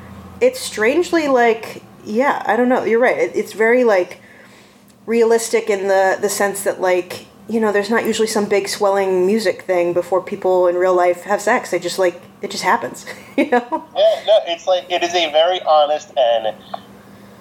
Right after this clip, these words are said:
Speaker 2: well-directed film, I think. I think he's a, he's a wonderful director.
Speaker 1: Yeah,
Speaker 2: Um,
Speaker 1: no. It's,
Speaker 2: I've seen
Speaker 1: um,
Speaker 2: a few of his other films. Like, Father Like Son is one that really sticks out to me as just, like, a really great drama.
Speaker 1: Yeah.
Speaker 2: Um,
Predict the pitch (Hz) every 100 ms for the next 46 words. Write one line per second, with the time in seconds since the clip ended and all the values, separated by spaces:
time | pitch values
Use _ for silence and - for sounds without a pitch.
0 | - 123 123 131 131 - _ _ - 135
1 | 120 - 120 - 120 110 110 110 110 113
2 | 127 - 180 190 196 190 - 190 202 175
3 | - 147 110 101 - - 196 180 123 110
4 | 101 - - - - - - 220 - 233
5 | 208 196 185 180 180 170 156 147 143 147
6 | 143 143 139 - - - - - - -
7 | 156 156 151 147 143 135 131 131 127 127
8 | 123 - 117 - 120 107 110 - 117 110
9 | 117 113 120 113 113 110 107 - - -
10 | - - 107 101 98 101 - - - -
11 | - 127 120 110 104 101 95